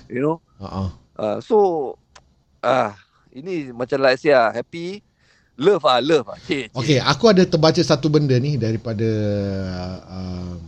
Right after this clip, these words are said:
Speaker 2: alamak, aku lupa. Proteus ke apa lah nama dia. Ah,
Speaker 1: Hmm.
Speaker 2: dia kata, dalam hidup ni, ah, if you in life, the more you need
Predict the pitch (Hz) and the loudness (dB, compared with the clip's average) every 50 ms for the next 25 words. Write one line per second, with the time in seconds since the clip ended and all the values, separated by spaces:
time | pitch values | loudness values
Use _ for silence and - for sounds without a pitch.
0 | 73 - _ _ 71 73 78 78 76 76 80 76 76 - - 92 95 95 90 - | -18 -20 _ _ -18 -16 -14 -14 -14 -14 -14 -16 -16 -18 -14 -14 -12 -12 -14 -10
1 | - 123 120 - - - - 165 151 - - - - 139 113 104 - - 113 98 | -8 -8 -8 -6 -8 -6 -2 -2 -2 -2 -2 -4 -2 -2 -2 -2 -4 -6 -8 -6
2 | 90 85 92 95 95 98 95 90 95 92 87 80 78 - _ _ _ _ _ _ | -6 -4 -4 -4 -2 -2 -2 -2 -4 -4 -6 -8 -10 -14 _ _ _ _ _ _
3 | _ _ _ 107 107 107 104 98 98 - - _ _ _ _ 117 110 147 151 147 | _ _ _ -10 -8 -6 -6 -6 -8 -10 -18 _ _ _ _ -2 0 0 0 2
4 | - 127 131 151 156 - - - _ _ _ - - - _ _ - 113 120 127 | 2 2 2 2 0 -2 -8 -18 _ _ _ -20 -20 -20 _ _ -8 -4 -2 0
5 | 135 139 147 143 151 175 139 147 143 151 160 160 147 - - - - 110 117 117 | 2 4 4 6 4 4 4 2 2 0 0 -2 -4 -10 -16 -10 -6 -2 -2 0
6 | 117 117 117 117 101 131 131 131 131 139 143 139 139 139 135 135 135 135 135 120 | 0 0 -2 0 2 2 4 4 6 6 6 6 6 4 4 4 2 0 -2 -4
7 | - - _ 123 123 135 139 147 151 147 147 123 117 - _ _ _ _ _ _ | -8 -12 _ -4 -4 -2 0 2 2 2 2 0 -2 -8 _ _ _ _ _ _
8 | _ _ _ - 110 117 120 135 160 190 202 190 160 147 147 151 165 202 220 226 | _ _ _ -8 -4 0 2 4 6 6 6 8 6 6 6 8 8 8 8 8
9 | 214 | 6